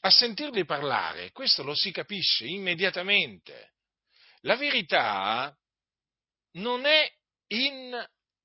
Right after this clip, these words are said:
loro, non la conoscono. Quindi,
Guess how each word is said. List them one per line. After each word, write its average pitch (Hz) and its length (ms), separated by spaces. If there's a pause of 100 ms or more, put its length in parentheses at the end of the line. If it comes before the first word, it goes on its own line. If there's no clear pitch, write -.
(180)
loro, 185 640 (240)
non 247 260
la 240 100
conoscono. - 840 (1700)
Quindi, 185 540